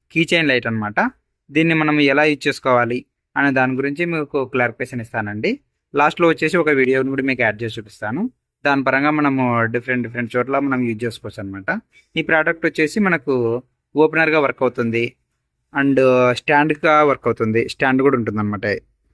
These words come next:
చూస్తున్నారు కదా, స్టాండ్ వచ్చేసి ఇక్కడ చూడండి, ఓపెనర్‌గా వర్క్ అవుతుంది. కీ చైన్, కీ, మన చైన్, కీ చైన్ ఉంటుంది కదండి, దానికి కూడా యూజ్ చేసుకోవచ్చు.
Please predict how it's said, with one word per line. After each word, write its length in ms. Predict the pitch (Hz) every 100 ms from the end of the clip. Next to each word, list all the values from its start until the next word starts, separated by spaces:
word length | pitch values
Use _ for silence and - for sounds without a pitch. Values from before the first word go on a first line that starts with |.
| -
చూస్తున్నారు 400 | 123 131 123 117
కదా, 120 | 127 175
స్టాండ్ 240 | 143 117 107
వచ్చేసి 300 | - 110 233 - _ _ _
ఇక్కడ 140 | - 135
చూడండి, 220 | 135 120 123
ఓపెనర్‌గా 340 | 123 131 131 127
వర్క్ 140 | 117 -
అవుతుంది. 300 | 113 110 107 101 -
కీ 120 | 135 131
చైన్, 200 | 127 127 135 -
కీ, 140 | 139 139 131 139
మన 100 | 127 117 113 113 -
చైన్, 180 | 139 131
కీ 80 | 135 127
చైన్ 140 | 135 120
ఉంటుంది 200 | 107 107
కదండి, 260 | 104 123 247 - _ _ - 143
దానికి 220 | 147 139
కూడా 100 | 160 156
యూజ్ 140 | 123 123
చేసుకోవచ్చు. 460 | - 113 101 110